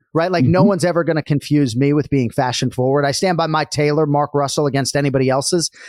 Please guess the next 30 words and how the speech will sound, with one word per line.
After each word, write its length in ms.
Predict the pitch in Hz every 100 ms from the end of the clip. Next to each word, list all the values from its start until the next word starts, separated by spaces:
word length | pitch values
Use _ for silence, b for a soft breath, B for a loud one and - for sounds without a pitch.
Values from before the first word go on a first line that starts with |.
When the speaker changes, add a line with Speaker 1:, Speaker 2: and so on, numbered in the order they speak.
| B
Speaker 1:
But 80 | -
my 120 | 110
Speaker 2:
Mm-hmm. 60 | 160
Speaker 1:
daughters 400 | 202 226 170 139
are 100 | 143
just 200 | 123 -
banging 300 | 180 170 170
on 100 | 160
me 80 | 165
all 160 | 160
the 80 | 147
time. 380 | 135 190 208 143
I 60 | 135
wear 360 | 143 143 127 - b -
sweatshorts 1080 | - 135 185 - - 156 147 - - - - _ -
and 420 | 147 147 143 135 - -
severe 500 | - 165 135 160 165
M 140 | 156
M 120 | 156
A 80 | 151
podcast 520 | - 156 165 - 147 123
shirts 320 | - 160 -
that 140 | 131
say 160 | - 135
striking 460 | - 143 139 147 139
and 100 | 120
grappling 380 | 135 139 139
and 80 | 135
aggression 460 | 123 135 135 - 131
and 220 | 120 107